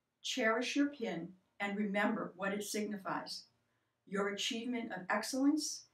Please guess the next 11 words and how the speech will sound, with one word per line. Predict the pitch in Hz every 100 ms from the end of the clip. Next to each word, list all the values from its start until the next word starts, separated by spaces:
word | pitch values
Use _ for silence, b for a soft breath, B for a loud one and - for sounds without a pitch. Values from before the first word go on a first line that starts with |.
| _ -
and | 202
your | 196 208
commitment | 208 214 247 247 - -
to | - 180
meet | 196 208
the | 220
covenant | - 233 226 165 -
society | - - 196 185 170 175 196 202
has | 196
given | - 175 160
us, | 156 - -